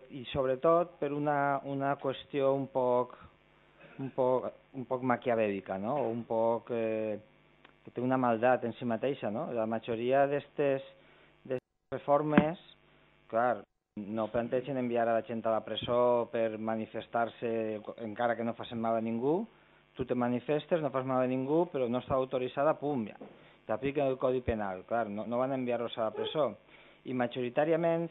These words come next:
si no estic mal informat, el que imposen són penes de, de diners, no? Tres-cents euros, cinc-cents euros. Clar, dius, «Vaig a recórrer la pena?» No, un moment,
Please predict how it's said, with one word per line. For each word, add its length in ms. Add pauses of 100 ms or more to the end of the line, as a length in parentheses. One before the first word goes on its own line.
si 100
no 200
estic 180
mal 160
informat, 480
el 80
que 80
imposen 320
són 160
penes 480 (140)
de, 420
de 160
diners, 400
no? 140 (100)
Tres-cents 400
euros, 320
cinc-cents 400
euros. 400 (560)
Clar, 240
dius, 160 (220)
«Vaig 180
a 80
recórrer 400
la 160
pena?» 240
No, 160
un 80
moment, 400